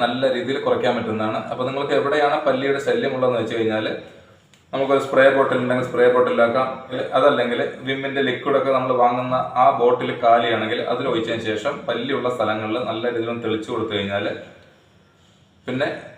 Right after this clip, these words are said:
പല്ലിയുടെ ശല്യം പൂർണ്ണമായിട്ട് ഇല്ലാതാക്കാൻ പറ്റും. പക്ഷേ നമ്മളത് വല്ലപ്പോൾ ഒരു തവണ ചെയ്ത് കൊടുക്കുക. ഒരാഴ്ചയിൽ ഒന്നോ രണ്ടോ തവണ ചെയ്ത്, ചെയ്ത് കൊടുക്കുകയാണെങ്കിൽ നമുക്ക് പൂർണ്ണമായിട്ടും നമ്മുടെ വീട്ടിൽ നിന്ന് പല്ലി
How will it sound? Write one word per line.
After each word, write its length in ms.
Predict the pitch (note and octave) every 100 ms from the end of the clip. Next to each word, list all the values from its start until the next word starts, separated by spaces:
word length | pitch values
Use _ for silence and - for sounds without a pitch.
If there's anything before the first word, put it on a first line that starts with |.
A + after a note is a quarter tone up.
| - -
പല്ലിയുടെ 340 | A#2+ A#2+ C#3 C3+
ശല്യം 300 | A2+ G#2 B2+ - -
പൂർണ്ണമായിട്ട് 520 | B2 B2+ A#2 A2+ A2+ A2
ഇല്ലാതാക്കാൻ 360 | A2+ G#2+ G#2 G#2
പറ്റും. 240 | G2+ F2 - -
പക്ഷേ 240 | B2+ F3+ - - - -
നമ്മളത് 320 | C3+ C#3+ C#3+ D3+ D3+ - C#3+
വല്ലപ്പോൾ 340 | D3 D#3+ F#3 E3
ഒരു 80 | C#3
തവണ 180 | C3+ C#3 - -
ചെയ്ത് 180 | C3+ B2+ B2+
കൊടുക്കുക. 260 | B2 B2+ C#3
ഒരാഴ്ചയിൽ 520 | B2 A#2+ A#2+ B2 B2+ B2+ -
ഒന്നോ 160 | A#2 B2 B2+
രണ്ടോ 160 | A#2+ B2 A#2
തവണ 160 | A#2 A#2+
ചെയ്ത്, 240 | A2+ A2+ A2 A2
ചെയ്ത് 180 | A2 A2+
കൊടുക്കുകയാണെങ്കിൽ 540 | A#2 A2 G#2 G2+ G#2 B2 F3+ - - - _ _ _ _ _ _ -
നമുക്ക് 220 | B2+ C3 -
പൂർണ്ണമായിട്ടും 540 | D3 E3 B2 A#2 E3 -
നമ്മുടെ 200 | A#2 A#2+
വീട്ടിൽ 180 | A#2 A2+ A2+
നിന്ന് 180 | A2 - -
പല്ലി 220 | A2 A2